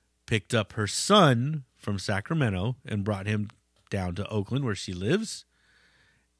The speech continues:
with a dog. Well, be it that she was going up to Rancho Cordova, right next to Sacramento, she thought it'd be a good idea to take her son back and take the dog back as well. However, could not fit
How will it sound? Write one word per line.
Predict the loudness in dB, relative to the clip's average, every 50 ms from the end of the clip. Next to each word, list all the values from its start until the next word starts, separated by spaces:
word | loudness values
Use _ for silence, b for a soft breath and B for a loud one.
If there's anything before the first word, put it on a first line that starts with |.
| _ _ _ _ _ _ _ _ _ _ -6
with | -4 -4 -2 0
a | 2
dog. | 4 6 8 8 8 6 2 -2 -10 -18 -20 _ _ _ _ _ _ _ _ _ _ _ _ _ _ _ -4
Well, | -2 0 0 0 0 0 0 -2 -4 _ _ -4
be | 0 0
it | 0 0
that | -2 -4 -2 -2
she | 0 2 2
was | 0 0 0
going | 0 0 0 0 0
up | -2 -2
to | -2 0
Rancho | 0 0 0 -2 -2
Cordova, | 2 2 4 6 10 10 10 10 10 6 4
right | 6 6 6 8
next | 6 6 6 4
to | 0
Sacramento, | 2 4 4 4 4 4 4 4 4 4
she | 2 -2 -2
thought | 2 6 6 8 8
it'd | 6 4 2
be | 2 0
a | 0
good | 2 4 6
idea | 6 6 6 4 2 0
to | 0 0
take | 4 4 4 4 4
her | 0 0
son | 0 2 2 2 2 6
back | 8 10 10 10 10 8 4 _ _ _ _ _ _ _ _ b b b b b b b b b b b b b b b b
and | -8 -2 0
take | 0 0 0 -2
the | -4
dog | -2 0 0 2 0 2
back | 4 4 4 4 2
as | -2 -6 -4
well. | -2 0 0 0 0 0 2 4
However, | 4 4 6 6 6 6 6 8 6 4
could | 4 2 0 -2 -2 2
not | 6 8 8 8 8
fit | 4 -2 -6 -2 0 0 0 0 -2